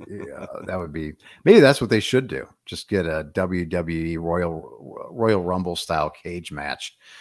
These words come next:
and, uh, just work out their issues, and then all of a sudden culture will be fantastic.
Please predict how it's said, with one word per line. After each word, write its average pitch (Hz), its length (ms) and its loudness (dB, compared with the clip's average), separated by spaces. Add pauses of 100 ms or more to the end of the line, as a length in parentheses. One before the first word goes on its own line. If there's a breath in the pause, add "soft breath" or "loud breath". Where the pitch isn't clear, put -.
(220 loud breath)
and, 110 260 2
uh, 110 80 8
just 107 220 -2
work 120 180 2
out 120 120 4
their 110 160 4
issues, 170 340 0
and 175 80 -4
then 170 140 -2
all 175 140 2
of 160 40 -4
a - 40 -12
sudden 175 220 -4
culture 165 320 -4
will 156 60 -8
be 151 100 -2
fantastic. 143 720 -8